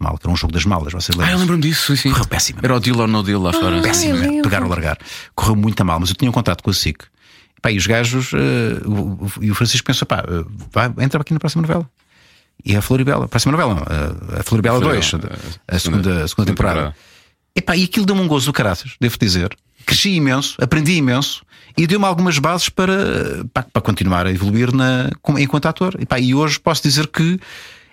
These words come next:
Speaker 1: epá, consigo, com falsa mode-, com, sem, sem falsas modéstias, acho que consigo cumprir.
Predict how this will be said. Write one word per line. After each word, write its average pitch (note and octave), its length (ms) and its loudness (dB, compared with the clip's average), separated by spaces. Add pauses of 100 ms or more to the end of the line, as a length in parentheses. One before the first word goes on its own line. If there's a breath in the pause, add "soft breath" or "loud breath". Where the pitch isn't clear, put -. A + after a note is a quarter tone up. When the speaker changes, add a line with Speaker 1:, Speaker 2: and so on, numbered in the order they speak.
Speaker 1:
epá, - 260 -10
consigo, D#3+ 1000 0 (500)
com D3+ 120 2
falsa D#3 280 2
mode-, B2 280 2
com, C3 180 2
sem, C#3+ 160 2
sem D3 160 2
falsas C3+ 240 2
modéstias, B2 500 2
acho D#3 260 0
que D#3 440 -4
consigo - 340 0
cumprir. D3 440 0